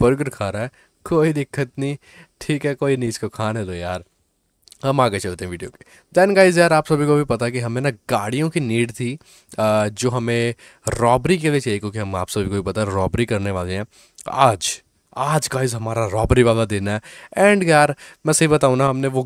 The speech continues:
गाड़ियाँ गाइस स्क्रैप यार्ड से ढूंढी। Then यार हमने बैनी को कहा कि इसको यार ठीक कर दे, क्योंकि वहाँ पर जो स्क्रैप यार्ड पे गाड़ियाँ थी ना,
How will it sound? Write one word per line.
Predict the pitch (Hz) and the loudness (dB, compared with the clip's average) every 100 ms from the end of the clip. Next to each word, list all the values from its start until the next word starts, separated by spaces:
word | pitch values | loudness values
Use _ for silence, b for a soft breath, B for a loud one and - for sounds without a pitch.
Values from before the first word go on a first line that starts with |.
| 113 | -2
गाड़ियाँ | 110 107 120 117 | -2 0 -4 -4
गाइस | 120 120 | -4 -4
स्क्रैप | - - 107 107 123 156 | -6 -8 -10 -8 -2 2
यार्ड | 139 139 | 2 4
से | 139 | 0
ढूंढी। | 110 107 101 110 b b b - | 0 -2 -2 -4 b b b -4
Then | 147 156 | 2 4
यार | 156 147 | 4 2
हमने | 147 131 | 0 0
बैनी | 98 107 113 | 0 0 0
को | 120 | -2
कहा | 107 110 | -4 -6
कि | 127 - - | -6 -12 -6
इसको | 143 - 147 127 | -4 -2 0 0
यार | 127 - | -2 -4
ठीक | 135 123 | -6 -2
कर | 120 | -2
दे, | 127 | -2
क्योंकि | 135 143 | -4 -8
वहाँ | 139 107 113 | -8 -4 0
पर | - | 2
जो | 143 | 2
स्क्रैप | 143 - 123 104 147 | -2 -4 -6 -4 0
यार्ड | 139 139 | 2 2
पे | 131 | 0
गाड़ियाँ | 107 110 110 104 | 0 0 -2 -4
थी | |
ना, | 101 110 | -4 -6